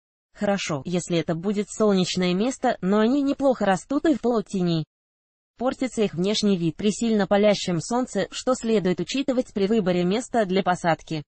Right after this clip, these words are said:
Почву не следует переувлажнять, а участок должен хорошо проветриваться. Почва необходима лёгкая и с нейтральным балансом, о плодородии стоит позаботиться ещё с осени. Для этого в почву вносят навоз из расчёта три килограмма на один квадратный метр.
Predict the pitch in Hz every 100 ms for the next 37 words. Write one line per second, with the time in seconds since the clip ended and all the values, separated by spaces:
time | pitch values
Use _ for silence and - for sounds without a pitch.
0 | _ _ _ _ _ _ 254 294 185 202
1 | 190 - 220 208 180 - 233 220 175 175
2 | 151 180 151 - 180 185 - 247 - 180
3 | 202 208 190 180 202 196 208 180 180 185
4 | 170 175 156 - - 151 - _ _ _
5 | 226 220 202 175 170 - 214 190 208 196
6 | 170 214 - 262 247 214 269 - 214 214
7 | 208 196 190 190 180 180 202 202 175 202
8 | 208 220 208 208 196 165 165 - 269 302
9 | - 196 185 175 240 233 - 180 180 -
10 | 190 165 233 226 - 170 151 - _ _
11 | _ _ _ _ - 175 185 285 247 202
12 | 190 233 277 - 214 190 190 170 180 175
13 | 175 180 - 180 196 185 - 277 226 233
14 | 254 - 214 175 196 190 180 180 175 220
15 | 277 196 180 208 226 180 160 151 151